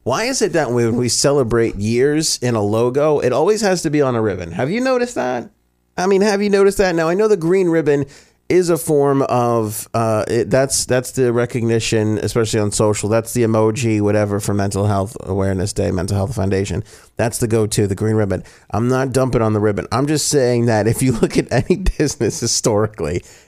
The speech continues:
any sports franchise, they always like to put those years on a ribbon. I, I'm not saying I have an alternate version for you. I don't know what a, another thing would be,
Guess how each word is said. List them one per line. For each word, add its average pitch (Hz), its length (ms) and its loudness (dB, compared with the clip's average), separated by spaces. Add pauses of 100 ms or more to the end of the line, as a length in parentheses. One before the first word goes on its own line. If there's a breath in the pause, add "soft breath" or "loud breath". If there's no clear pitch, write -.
any 127 180 2
sports 147 420 2
franchise, 127 880 0 (340 soft breath)
they 117 180 2
always 175 240 4
like 160 140 2
to 160 80 0
put 151 200 0
those 139 240 4
years 127 320 4
on 113 140 2
a 107 60 0
ribbon. 104 340 -2 (1120)
I, 123 160 0
I'm 165 120 0
not 185 180 0
saying 160 200 2
I 147 60 4
have 147 200 2
an 131 60 0
alternate 165 420 2
version 190 420 0
for 208 260 2
you. 208 160 2
I 147 120 2
don't 170 120 0
know 165 100 2
what 160 160 4
a, 120 200 2
another 135 460 2
thing 147 400 -2
would 147 180 -2
be, 170 380 0